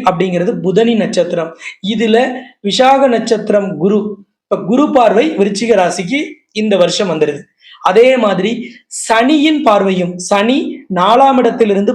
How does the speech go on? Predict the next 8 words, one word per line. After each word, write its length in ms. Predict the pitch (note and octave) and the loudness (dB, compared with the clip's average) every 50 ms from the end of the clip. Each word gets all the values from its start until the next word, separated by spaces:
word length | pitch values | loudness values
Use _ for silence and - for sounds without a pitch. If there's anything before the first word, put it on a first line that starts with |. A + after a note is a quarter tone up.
| - - | 0 -2
பத்தாம் 420 | F#3 F#3 - - B3+ B3+ C4 B3+ B3 | -2 0 0 2 2 2 2 2 2
பார்வையாக 420 | A3 G3+ G3 G3 F#3 F#3+ G3 B3+ A#3+ | 2 2 2 2 2 2 2 2 0
விருச்சிக 360 | G#3 G3+ G3 G3 B3 A3+ G#3+ G3+ | 0 -2 -2 -4 -2 0 2 2
ராசியை 300 | F#3 F3 - G3+ G3+ G#3+ G#3 F#3+ E3+ | 2 0 -2 -4 -4 -4 0 0 0
பார்க்கிறது. 380 | E3+ E3 - F3 D#3+ D3+ - - _ _ _ _ - - - G#3 | 0 -2 -2 -4 -6 -6 -6 -12 _ _ _ _ -20 -4 -2 -2
அப்ப 180 | G3+ G#3+ A#3 A#3 A#3 - - - - - | 0 2 0 0 0 -4 -8 -10 -4 0
சனியின் 500 | A3+ A3+ A#3+ C4 D4 C4 C#4+ D#4+ D4 A#3+ | 2 4 4 4 4 2 2 2 2 2
பார்வையும் 460 | B3+ A#3 A3 A3 G#3+ A3 G#3 B3+ D#4 | 2 2 2 2 2 0 0 0 -2